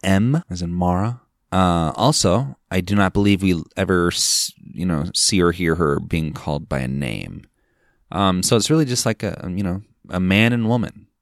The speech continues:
but in the credits they're labeled C and M. So when the movie starts, first off, it's very interesting because, because the aspect ratio is in, uh, four three, you know, just like traditional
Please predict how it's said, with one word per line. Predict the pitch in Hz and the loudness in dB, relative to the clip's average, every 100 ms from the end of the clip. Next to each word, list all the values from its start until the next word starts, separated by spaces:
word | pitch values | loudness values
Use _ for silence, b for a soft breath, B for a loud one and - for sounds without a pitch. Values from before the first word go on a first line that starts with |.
| _ | _
but | - 87 | -4 -2
in | 90 | -2
the | 90 | -4
credits | - 95 92 - | 0 2 2 0
they're | - 82 82 | -4 -2 -2
labeled | 82 82 82 85 - | -4 -6 -6 -8 -6
C | - 104 95 92 92 | -4 0 0 -2 -6
and | - 78 | -8 -8
M. | 67 62 50 - - _ _ | -6 -8 -10 -18 -20 _ _
So | - - | 0 4
when | 165 | 4
the | 160 | 4
movie | 165 165 | 2 2
starts, | - - 82 67 - - - _ _ _ - - - | 0 0 0 -2 -4 -4 -6 _ _ _ -20 -20 -2
first | 165 175 143 | 0 2 2
off, | 110 | 2
it's | 85 - - - _ _ - | 0 0 -2 -4 _ _ -2
very | 107 135 104 | 2 4 4
interesting | 95 104 98 - 90 82 | 0 0 -2 -2 -2 -2
because, | 78 - 90 78 73 65 76 - - - _ _ - | -4 -4 -2 -2 -4 -6 -4 -2 -2 -6 _ _ -4
because | 98 117 101 | 0 2 2
the | 101 - | 0 2
aspect | 160 - 123 | 0 2 2
ratio | 104 95 - 95 90 | 2 2 2 2 2
is | - 92 | 0 -2
in, | 95 85 82 | -2 -2 -2
uh, | 82 80 80 | -4 -6 -8
four | - 107 87 | -2 0 0
three, | - 87 73 - _ | -2 -4 -6 -10 _
you | - | -4
know, | 104 90 | -2 0
just | 92 - | 0 0
like | 85 - - | 0 -4 -6
traditional | 107 101 101 107 98 95 90 85 | -2 0 0 2 2 2 0 -2